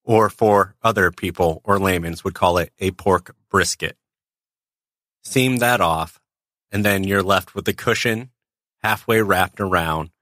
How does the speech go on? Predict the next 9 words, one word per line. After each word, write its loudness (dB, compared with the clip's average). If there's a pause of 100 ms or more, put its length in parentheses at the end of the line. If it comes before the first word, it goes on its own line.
(220)
the -4
foreshank 0 (800)
with 0
a -2
little 0
bit -2
of -2 (340)
shank -2
meat. -12